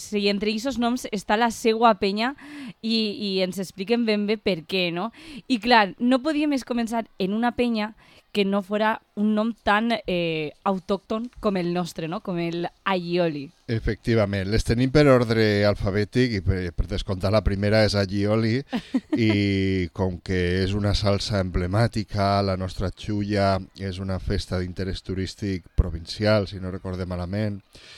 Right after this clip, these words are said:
Speaker 2: l'Aioli ha d'estar ahí, jo crec que és un nom molt ocurrent, el d'esta penya.
Speaker 1: Sí, veritat,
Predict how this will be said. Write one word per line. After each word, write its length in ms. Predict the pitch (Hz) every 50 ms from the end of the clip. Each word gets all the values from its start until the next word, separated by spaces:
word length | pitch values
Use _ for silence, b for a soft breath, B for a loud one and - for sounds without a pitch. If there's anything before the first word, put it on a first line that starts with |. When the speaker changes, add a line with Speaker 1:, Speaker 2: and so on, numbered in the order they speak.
| B B B B B
Speaker 2:
l'Aioli 640 | B 110 110 110 104 98 101 101 98 101 101 104 104
ha 60 | 101 101
d'estar 300 | 101 - - - 101 95
ahí, 140 | 92 92 95
jo 140 | 95 98 92 90
crec 140 | 98 90
que 80 | 98 98
és 80 | 98 104
un 140 | 110 107 104
nom 160 | 107 110 117
molt 160 | 123 120 113 110 104
ocurrent, 420 | 90 - 98 90 85 85 80 73
el 140 | 76 85 92
d'esta 220 | 95 87 - - 98
penya. 300 | - - 90 82 82 80 78 - - B B B 302 302 302 247
Speaker 1:
Sí, 220 | B - - 233 220
veritat, 540 | 196 196 175 170 160 - 190 190 233 240